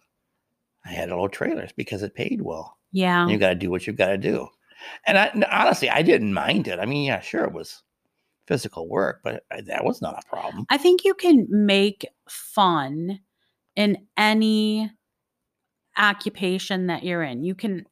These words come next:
Speaker 2: you can
Speaker 1: I
Speaker 2: attempt
Speaker 1: think
Speaker 2: to
Speaker 1: I
Speaker 2: have
Speaker 1: did.
Speaker 2: fun.
Speaker 1: I think that's the way, you know, yeah, you get burnt out, you want days off, you want a vacation, you look forward to whatever. But, uh, then again, in retail, you know, that's, you never know what's gonna happen. You've gotta work overtime, gotta work the weekend,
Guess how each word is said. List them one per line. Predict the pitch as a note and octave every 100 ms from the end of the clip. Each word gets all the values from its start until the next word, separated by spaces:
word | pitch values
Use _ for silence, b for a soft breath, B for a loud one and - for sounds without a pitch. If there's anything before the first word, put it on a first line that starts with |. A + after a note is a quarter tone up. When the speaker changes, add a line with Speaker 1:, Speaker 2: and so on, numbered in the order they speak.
| -
Speaker 2:
you | G3
can | G3 A#3
Speaker 1:
I | G3 F#3
Speaker 2:
attempt | - A3 G#3+
Speaker 1:
think | F#4
Speaker 2:
to | G3+
Speaker 1:
I |
Speaker 2:
have | F#3
Speaker 1:
did. | F#3 F3
Speaker 2:
fun. | E3 C3 C3 F3+ F3+ _ _ _ _ _ -
Speaker 1:
I |
think | F3+ E3
that's | C#3
the | C3+
way, | A2 A2 A2
you | D#3
know, | B2+ A2+
yeah, | A#2+ C3+ - B3
you | -
get | E3 G2+
burnt | G#2+ G2+ G2
out, | G#2
you | G2
want | G#2 G2+
days | G2 F#2 F#2+
off, | G2 G2+
you | G2
want | F#2
a |
vacation, | F2+ F2 F#2+ F2+ A#2
you | A#2
look | A2+ -
forward | F#2 E2+
to | F2+
whatever. | F2 E2 E2 F#2+ - _ _ _ _ _ _ _ _
But, | - G2+
uh, | F#2+ F#2+ G2 B - _ _ _ -
then | D#3+
again, | C3 C#3+
in | A#2
retail, | G#2+ E3+ - F2 E2+
you | G#2
know, | G2 F2+
that's, | A2+ - A2+ _ - -
you | A2
never | A#2 B2 A2+
know | G#2+
what's | G#2+ A#2+
gonna | - G2+
happen. | G#2+ G#2+
You've | G#2
gotta | G2
work | F#2+ F#2+
overtime, | G2+ G#2+ A2+ A#2 B2
gotta | G2+
work | G2+ F#2
the | G2+
weekend, | G#2 A#2+ - C#3 D#3 D#3